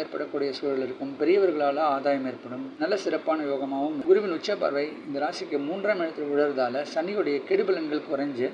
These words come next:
நல்ல பலன்கள் உங்களுக்கு கிடைக்கும். குறிப்பா முயற்சிக்கு நல்ல வெற்றி கிடைக்கும். கலைஞர்களுக்கு புதிய வாய்ப்புகள் கிடைக்கும். வெளிநாடு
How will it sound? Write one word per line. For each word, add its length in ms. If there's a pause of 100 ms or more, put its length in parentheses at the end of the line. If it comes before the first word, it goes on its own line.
(100)
நல்ல 220
பலன்கள் 340 (240)
உங்களுக்கு 380
கிடைக்கும். 420
குறிப்பா 320 (440)
முயற்சிக்கு 500
நல்ல 140 (100)
வெற்றி 260
கிடைக்கும். 400
கலைஞர்களுக்கு 720
புதிய 340
வாய்ப்புகள் 520
கிடைக்கும். 320
வெளிநாடு 320